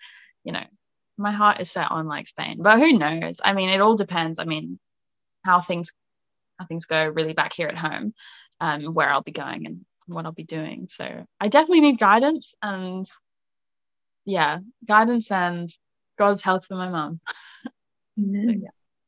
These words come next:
Speaker 1: yeah. Yeah.
Speaker 2: Well, would you be okay for me to pray for you before we finish up?
Speaker 1: That would be an incredible, incredible blessing.
Speaker 2: <laughs> Okay. Uh, Lord, I thank you for the rich, um, yeah, the rich conversations that have been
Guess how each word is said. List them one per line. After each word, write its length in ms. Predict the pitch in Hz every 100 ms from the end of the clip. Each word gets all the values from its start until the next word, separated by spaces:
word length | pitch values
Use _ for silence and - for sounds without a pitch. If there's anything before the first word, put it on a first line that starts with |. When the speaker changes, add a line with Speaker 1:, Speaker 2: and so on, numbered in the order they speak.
| _ 185
Speaker 1:
yeah. 40 | 180
Yeah. 160 | 196 208
Speaker 2:
Well, 280 | 214 214
would 220 | 208 208 226
you 280 | 220 214
be 340 | 220 220 220 220
okay 320 | 208 208 196
for 140 | 196
me 120 | 196 190
to 80 | 196
pray 180 | 196 190
for 140 | 190
you 140 | 240 240
before 300 | 240 - 233
we 100 | 226
finish 300 | 240 233 277
up? 140 | 320 - - - _ _ _ _
Speaker 1:
That 160 | 233 233
would 120 | 233
be 220 | 247 240
an 100 | 214
incredible, 640 | 208 202 202 196 185 180 -
incredible 400 | 196 - 180 175
blessing. 640 | 170 170 165 - 170 196 - _ -
Speaker 2:
<laughs> 60 | 254 - 311 - - - _ _ - - -
Okay. 760 | 240 330 277 - 233 - 190 - _ - - - - - -
Uh, 140 | 226 226
Lord, 220 | 220 214
I 100 | 214
thank 340 | 214 208 208
you 100 | 214
for 280 | 196 - 180
the 180 | 180 180
rich, 520 | 175 196 - - - -
um, 440 | - 160 165 175 175 _ _ _ _ -
yeah, 140 | 208
the 140 | 175
rich 260 | 175 226 -
conversations 840 | - 208 190 - 175 175 185 175 170
that 140 | 175
have 180 | 170 -
been 360 | 175 175 175